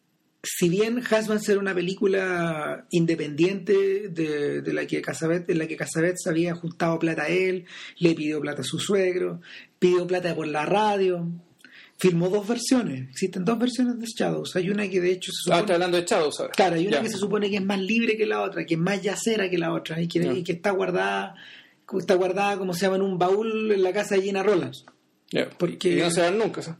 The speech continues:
Speaker 1: No, quién sabe, yo creo que
Speaker 2: Ya.
Speaker 1: tal vez sí, pero, pero Cassavetes pidió que nunca se diera, porque él no
Speaker 2: Ya.
Speaker 1: estaba muy contento con esa, a pesar de que hay gente que dice que es mucho más jugada, es mucho más parecida como a los filmes de la nueva ola,
Speaker 2: Ya.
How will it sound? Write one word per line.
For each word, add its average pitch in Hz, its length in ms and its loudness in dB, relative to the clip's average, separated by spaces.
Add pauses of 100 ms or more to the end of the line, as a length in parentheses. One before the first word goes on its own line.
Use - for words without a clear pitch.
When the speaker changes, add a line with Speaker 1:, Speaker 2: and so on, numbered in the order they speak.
Speaker 1:
No, 320 540 0
quién 254 180 4
sabe, 208 340 2
yo 170 80 2
creo 185 140 2
que 190 60 0
Speaker 2:
Ya. 151 60 0
Speaker 1:
tal 180 120 2
vez 202 180 0
sí, 254 140 4
pero, 175 320 0
pero 175 280 2 (240)
Cassavetes 196 460 2
pidió 214 280 0
que 220 100 0
nunca 226 240 -2
se 233 140 -4
diera, 147 320 -2
porque 160 160 -2
él 175 60 2
no 143 60 -2
Speaker 2:
Ya. - 40 -2
Speaker 1:
estaba 202 200 0
muy 202 160 -4
contento 214 500 -2
con 208 120 0
esa, 196 300 -6 (400)
a 143 100 0
pesar 175 300 2
de 208 80 0
que 185 80 0
hay 170 80 0
gente 214 260 -2
que 190 100 -2
dice 185 220 -2
que 180 60 -4
es 165 60 -4
mucho 196 240 -2
más 202 120 -6
jugada, 175 540 -2
es 160 80 -4
mucho 180 240 -2
más 180 160 -4
parecida 180 400 -2
como 170 140 -2
a 160 40 -4
los 147 120 -8
filmes 170 240 2
de 165 80 -6
la 160 100 -2
nueva 160 240 -2
ola, 170 300 -2 (200)
Speaker 2:
Ya. 143 180 -2